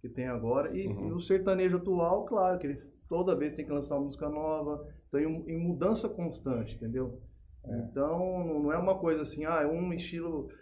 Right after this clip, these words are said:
Speaker 1: é melhor do que o outro, não sei o quê. Tem a maioria dos, do, dos músicos, né, de, que a gente conhece, de, que tocam, por exemplo, sertanejo, eles ouvem um rock pra ter uma pegada,
Speaker 2: Uhum.
Speaker 1: uma guitarra, bateria, então é uma mesclagem de tudo, né, hoje em dia.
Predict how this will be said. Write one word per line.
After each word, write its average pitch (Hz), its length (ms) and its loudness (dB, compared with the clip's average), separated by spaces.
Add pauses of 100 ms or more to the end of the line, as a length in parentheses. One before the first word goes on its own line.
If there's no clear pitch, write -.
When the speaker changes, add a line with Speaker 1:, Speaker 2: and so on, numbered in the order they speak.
(240)
Speaker 1:
é 139 200 2
melhor 139 260 4
do 135 80 -2
que - 100 -4
o 123 60 0
outro, 170 380 4
não 143 80 -4
sei 151 100 -4
o 139 40 -4
quê. 151 120 -4
Tem 180 200 -4
a 165 100 0
maioria 175 400 2
dos, 180 160 -2
do, 131 340 -4
dos 117 260 -4
músicos, 113 540 -2
né, 120 240 -4 (480)
de, 110 320 -4
que 113 80 -6
a 110 80 -2
gente 113 220 -4
conhece, 117 360 -6
de, 110 120 -6 (160)
que - 80 -14 (100)
tocam, 127 640 0 (200)
por 120 120 -4
exemplo, 113 200 -4
sertanejo, 143 760 0
eles 147 260 -2
ouvem 185 320 -2
um 185 60 -2
rock 160 320 -6
pra 151 140 -4
ter 143 100 -8
uma 147 80 -8
pegada, 147 500 -4
Speaker 2:
Uhum. 110 400 -2
Speaker 1:
uma 120 80 -4
guitarra, 151 540 0
bateria, 147 640 -2
então 156 180 -4
é 185 40 0
uma 185 200 2
mesclagem 190 480 2
de 196 100 -8 (100)
tudo, 131 340 -4
né, 156 160 0 (600)
hoje 127 260 0
em 127 80 -2
dia. 107 160 -2